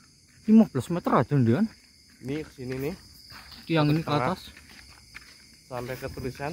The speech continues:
Speaker 2: jembatan Tajung.
Speaker 1: Hmm?
Speaker 2: Tiga.
Speaker 1: Tiga kan?
Speaker 2: Eh, ya ora lah, Bro.
Speaker 1: Lebih loh.
Speaker 2: Lebih.
Speaker 1: Ini lima meter aja, Dian.
Speaker 2: Oh iya, berarti lima meter. Kur gutulungannya paling, Mas?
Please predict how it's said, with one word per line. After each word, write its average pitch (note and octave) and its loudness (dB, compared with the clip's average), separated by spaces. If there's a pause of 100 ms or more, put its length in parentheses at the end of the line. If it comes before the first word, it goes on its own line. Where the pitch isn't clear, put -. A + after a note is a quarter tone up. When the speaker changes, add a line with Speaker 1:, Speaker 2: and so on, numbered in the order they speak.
(160)
Speaker 2:
jembatan G#2+ -12
Tajung. A#2 -12 (200)
Speaker 1:
Hmm? D3+ 2 (560)
Speaker 2:
Tiga. G#2+ -14 (880)
Speaker 1:
Tiga A#2 -4
kan? C#3 -4 (720)
Speaker 2:
Eh, C#3+ -6
ya C3 -2
ora B2+ 0
lah, C3 -2
Bro. C#3 -4 (360)
Speaker 1:
Lebih F3+ -2
loh. D#3 2
Speaker 2:
Lebih. - -4 (500)
Speaker 1:
Ini G3 0
lima G3+ 0
meter G3+ -6
aja, F3+ -6 (100)
Dian. C#3+ -2 (1700)
Speaker 2:
Oh A#2+ -6
iya, F3+ 0
berarti C#3 -4 (420)
lima F#3 -4
meter. F#3+ -4 (500)
Kur G#3+ -6
gutulungannya D#3 -2
paling, D3+ -2
Mas? G3 -8